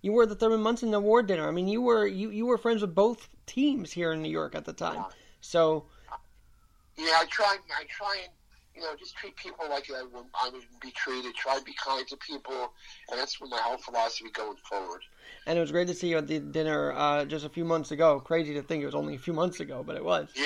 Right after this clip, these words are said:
Speaker 2: it seems like an eternity ago, doesn't it?
Speaker 1: Yep. Hey, Jay,
Speaker 2: Yeah.
Speaker 1: k-, keep us posted on how you're doing, and we will definitely stay in
Speaker 2: Okay,
Speaker 1: touch.
Speaker 2: thank you for your time, and be safe and your family.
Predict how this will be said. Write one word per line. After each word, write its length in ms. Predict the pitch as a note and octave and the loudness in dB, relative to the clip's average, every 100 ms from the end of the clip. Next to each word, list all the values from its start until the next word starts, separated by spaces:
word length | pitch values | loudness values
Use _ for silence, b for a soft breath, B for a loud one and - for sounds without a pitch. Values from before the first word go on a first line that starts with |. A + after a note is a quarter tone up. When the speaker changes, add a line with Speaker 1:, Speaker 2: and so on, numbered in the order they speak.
| D#3 E3 - | 4 4 4
Speaker 2:
it 100 | - | -2
seems 200 | F3 - | -8 -2
like 140 | D4+ | -2
an 80 | C#3+ | -2
eternity 460 | C#3 - C#3 B2 | -8 -6 -6 -6
ago, 200 | A2 G#2+ A2 | -10 -12 -10
doesn't 280 | A#2+ D3+ D3+ - | -12 -12 -14 -10
it? 60 | |
Speaker 1:
Yep. 360 | D#3+ D#3+ D#3+ - - B | -2 0 0 -2 -20 B
Hey, 140 | G3 G3+ | 4 6
Jay, 200 | G3+ F#3 | 8 4
Speaker 2:
Yeah. 180 | D3 A#2 | 0 -8
Speaker 1:
k-, 200 | - - | -10 -12
keep 180 | - B3 | -4 0
us 100 | A#3+ | 2
posted 300 | A3+ G#3+ G#3+ | 2 4 4
on 100 | G3+ | 4
how 100 | G3+ | 4
you're 140 | G3+ | 2
doing, 320 | F#3+ G3 G3+ F#3+ | 4 4 4 2
and 120 | F3+ | 2
we 100 | G3 | 4
will 120 | G3 | 4
definitely 340 | F3+ F3+ G#3 A#3 | 4 4 4 4
stay 100 | F#3 | 4
in 40 | F#3 | 2
Speaker 2:
Okay, 100 | F#3+ | 2
Speaker 1:
touch. 240 | F3+ - - | 0 -8 2
Speaker 2:
thank 240 | G4 - | 2 2
you 80 | F3 | -10
for 100 | G3+ | -8
your 120 | F#3 | -8
time, 340 | - E3 D#3 D#3 | -2 0 0 -2
and 100 | C#3+ C3+ | -14 -16
be 100 | - | -14
safe 380 | - E3+ - - | -6 -4 -4 -6
and 80 | C#3+ | -12
your 80 | C3+ | -12
family. 400 | - A#2+ A2 | -10 -10 -10